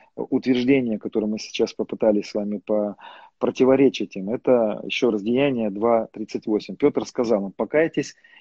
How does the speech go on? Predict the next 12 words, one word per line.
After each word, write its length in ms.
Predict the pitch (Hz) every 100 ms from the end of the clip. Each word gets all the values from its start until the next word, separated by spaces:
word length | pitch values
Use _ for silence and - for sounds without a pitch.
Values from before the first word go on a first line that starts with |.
| -
и 80 | 117
докрестится 600 | 123 135 147 - - 113
каждый 360 | 120 117 107
из 100 | 104
вас 300 | 107 113 -
во 120 | 110
имя 280 | 113 113 107
Иисуса 400 | 101 - 110 107
Христа 300 | - 110 160
для 240 | 127 110 120
прощения 560 | - 113 - 110 101
грехов». 320 | 104 110 -